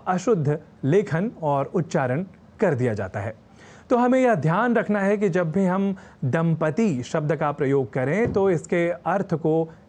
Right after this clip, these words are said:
याद रखें, तो हम स्वयं इस शब्द के अशुद्ध उच्चारण और लेखन से स्वयं को दूर रख सकेंगे। वस्तुतः जाया अर्थात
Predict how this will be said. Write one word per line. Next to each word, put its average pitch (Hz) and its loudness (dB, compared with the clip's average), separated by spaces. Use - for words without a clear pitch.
याद 123 0
रखें, 117 -2
तो 180 2
हम 175 0
स्वयं 170 0
इस 160 0
शब्द 180 -2
के 185 2
अशुद्ध 160 -2
उच्चारण 147 0
और 180 0
लेखन 190 2
से 113 -4
स्वयं 165 0
को 156 0
दूर 147 2
रख 117 -2
सकेंगे। 110 -4
वस्तुतः 247 2
जाया 139 0
अर्थात 143 -2